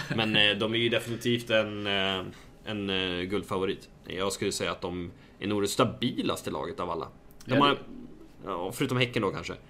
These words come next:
Speaker 1: Men, eh, i övrigt så är de det lag som har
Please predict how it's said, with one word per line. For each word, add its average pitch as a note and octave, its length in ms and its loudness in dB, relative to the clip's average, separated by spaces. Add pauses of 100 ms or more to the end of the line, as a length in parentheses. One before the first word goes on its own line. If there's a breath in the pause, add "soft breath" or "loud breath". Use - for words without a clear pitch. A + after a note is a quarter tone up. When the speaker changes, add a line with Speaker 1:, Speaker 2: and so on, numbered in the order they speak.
(200 loud breath)
Speaker 1:
Men, A2 360 2 (580)
eh, F#2 600 -2
i - 20 4
övrigt A#2 300 2
så G#2+ 340 6
är G2+ 280 4
de G#2 140 0
det G2 120 2
lag F#2 240 -2
som G2 120 -8
har F2+ 340 -6